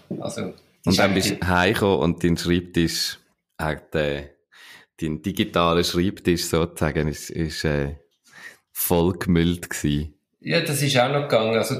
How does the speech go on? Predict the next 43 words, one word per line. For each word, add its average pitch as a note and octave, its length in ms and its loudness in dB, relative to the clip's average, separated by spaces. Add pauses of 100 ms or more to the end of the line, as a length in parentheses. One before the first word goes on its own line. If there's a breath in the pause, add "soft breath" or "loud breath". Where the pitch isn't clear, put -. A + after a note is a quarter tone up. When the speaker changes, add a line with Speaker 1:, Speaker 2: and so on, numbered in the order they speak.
Speaker 1:
die - 40 -2
Nina B2+ 500 2
hat A2 220 -6
das - 160 -6
super C#3 320 -4
gemacht, C#3 400 -2
Vertretung. C3+ 680 -2 (460)
Also A#2 200 -4
viel B2+ 280 0
weggeschafft. B2 800 0 (320 soft breath)
Aber A#2 180 0
du A2+ 140 -2
hast A2 200 0
halt G#2 300 -2
alle G#2+ 480 -4
Termine, A#2 360 0
die B2+ 60 -2
aufgestaut B2 720 0
sind. G2 420 -2
Also G#2+ 160 -8
ich - 80 -12
hatte G2+ 180 0
Speaker 2:
Ja. E2 80 4
Speaker 1:
pro - 100 -6
Tag G#2 380 0
jeweils G2+ 380 -2
drei G#2+ 260 -2
Termine. B2+ 760 0 (380)
Darum A2+ 220 0
haben G#2 180 4
wir G2+ 80 2
jetzt G2+ 140 -2
uns G#2+ 180 0
auch G2+ 140 2
noch F#2 80 -6
können G2+ 300 -2
live A2+ 400 2
sehen, G#2 280 2
weil F#2 120 -2
ich - 140 -12
gar G2+ 160 2
nicht F#2 240 -6
wusste, - 380 -4